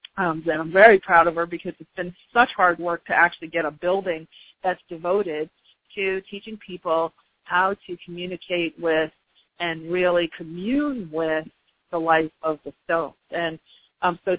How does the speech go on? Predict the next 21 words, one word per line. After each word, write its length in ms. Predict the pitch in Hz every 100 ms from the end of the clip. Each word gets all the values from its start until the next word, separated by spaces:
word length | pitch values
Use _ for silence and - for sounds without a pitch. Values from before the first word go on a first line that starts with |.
| -
today 480 | 226 269 240 208 -
I'm 160 | 196 196
excited 500 | - 208 202 202 196
to 140 | 180 170
just 260 | 180 170 - _
have 360 | - 214 220 208
this 100 | 175 _ -
preview 320 | 302 247 196
call 320 | 185 175 170 _ _ -
to 80 | 208
give 340 | 196 285 311
you 220 | 285 233
a 20 | 202
little 300 | 208 202 - -
taste 400 | 277 262 165 165 -
of 160 | 190 175
what 300 | 180 202 202 -
our 380 | 180 202 202 - -
three-week, 520 | 202 208 190 185 180 - _ _ _ _ _
um, 420 | 170 160 160 160 160
crystal 300 | - 208 196